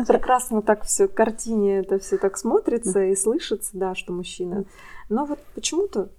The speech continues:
Speaker 1: так сложилось. Может быть, потому что женщин больше.
Speaker 2: <laughs> Возможно.
Speaker 1: Будем думать так.
Speaker 2: Насколько цветочный бизнес вообще прибыльный?
Speaker 1: Ну,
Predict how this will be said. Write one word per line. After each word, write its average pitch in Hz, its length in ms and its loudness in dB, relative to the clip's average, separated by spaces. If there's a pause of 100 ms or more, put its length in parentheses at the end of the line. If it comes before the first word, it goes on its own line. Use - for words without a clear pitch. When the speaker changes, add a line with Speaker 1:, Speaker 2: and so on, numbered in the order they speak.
(120)
Speaker 1:
так 226 160 -4
сложилось. 202 440 -4
Может 220 180 2
быть, 220 100 -4
потому 214 200 -8
что 196 180 -6
женщин 208 360 -8
больше. - 400 -10
Speaker 2:
<laughs> - 80 -14
Возможно. - 1300 0
Speaker 1:
Будем 226 260 6
думать 226 340 0
так. - 140 -4 (920)
Speaker 2:
Насколько 254 480 4
цветочный - 520 0
бизнес 214 400 0
вообще 185 540 0
прибыльный? 170 640 -4 (880)
Speaker 1:
Ну, 226 400 2